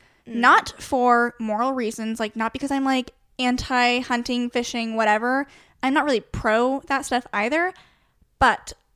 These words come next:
Speaker 2: I just think that they are more of, like, a country boy.
Speaker 1: I had two country on my list.
Speaker 2: We live in Iowa, so a country boy
Speaker 1: But
Speaker 2: is
Speaker 1: I'm,
Speaker 2: not
Speaker 1: like,
Speaker 2: hard to come by.
Speaker 1: it's just not who I am. As much of a city girl as I can be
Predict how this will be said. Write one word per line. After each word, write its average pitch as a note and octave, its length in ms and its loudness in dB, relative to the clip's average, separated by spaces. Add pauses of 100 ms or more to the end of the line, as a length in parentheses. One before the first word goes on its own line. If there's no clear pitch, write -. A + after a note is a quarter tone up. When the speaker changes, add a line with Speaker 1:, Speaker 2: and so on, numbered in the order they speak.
(200)
Speaker 2:
I C4 100 0
just D4+ 160 -6
think D4 160 -6
that A3 220 -6
they A#3+ 160 0
are B3+ 40 -4
more C4 140 -2
of, C4 60 -4
like, B3+ 140 -4
a A3 240 -2 (160)
country C4+ 480 -2
boy. B3+ 280 2
Speaker 1:
I B3+ 140 2
had C4 300 -2 (100)
two D#4+ 140 -14
country - 520 -20
on A3 140 -16
my G3 140 -16
list. - 440 -20 (120)
Speaker 2:
We E4+ 120 0
live F#4+ 100 2
in G#3 80 0
Iowa, F3 400 -4
so B3 540 2
a C4 80 -4
country E4 280 -2
boy C#4 140 0
Speaker 1:
But B3+ 40 2
Speaker 2:
is B3 60 2
Speaker 1:
I'm, C#4 60 0
Speaker 2:
not C#4 100 0
Speaker 1:
like, D4+ 60 -4
Speaker 2:
hard A#3 180 0
to - 40 -4
come A3 260 -6
by. B3+ 420 2 (540)
Speaker 1:
it's C4+ 160 -10
just E4 140 -12
not C4+ 120 -8
who B3 80 -8
I G#3+ 80 -8
am. C3 340 -14
As B3 160 -10
much B3 200 -10
of D#4+ 100 -14
a D#4 60 -8
city A3+ 240 -12
girl A#3 160 -10
as A3+ 80 -10
I G#3+ 100 -10
can A3+ 160 -16
be F#3+ 320 -16